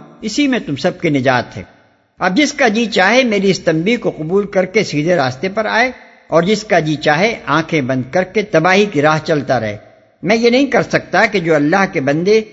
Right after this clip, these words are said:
میری اس تنبیہ کو سن کر سیدھا راستہ اختیار کرنے کے لیے میرے پاس آئیں، ان کی ذات، برادری، نسب اور پیشہ پوچھوں، اور اگر وہ آپ لوگوں کی نگاہ میں کمین ہوں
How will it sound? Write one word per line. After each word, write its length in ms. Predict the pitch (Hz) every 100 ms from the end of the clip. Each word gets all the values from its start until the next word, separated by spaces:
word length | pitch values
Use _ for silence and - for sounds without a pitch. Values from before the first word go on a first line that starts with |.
| - -
میری 260 | 151 202
اس 120 | 233 -
تنبیہ 400 | 170 170 202 247
کو 100 | 190
سن 260 | - - 262
کر 200 | 233 226
سیدھا 420 | - - 269 233
راستہ 320 | 180 160 -
اختیار 400 | 170 - 160 160
کرنے 380 | 151 147 143 156
کے 140 | 147 139
لیے 140 | 131
میرے 240 | 127 127
پاس 320 | 127 127 120 -
آئیں، 220 | 143 220 226 - - _
ان 180 | 147 175
کی 160 | 165 151
ذات، 640 | 123 143 180 - - -
برادری، 680 | 113 127 131 156 185 208 269 - - -
نسب 400 | 139 190 185 160
اور 80 | 135
پیشہ 340 | - 151 147 123
پوچھوں، 340 | 123 110 - 95 - _ _ _
اور 200 | - 160
اگر 220 | 226 240 240
وہ 140 | 247
آپ 220 | 208 185
لوگوں 220 | 196 226
کی 140 | 208 196
نگاہ 340 | 156 156 185
میں 140 | 196 175 -
کمین 340 | 165 254 254
ہوں 220 | 156 135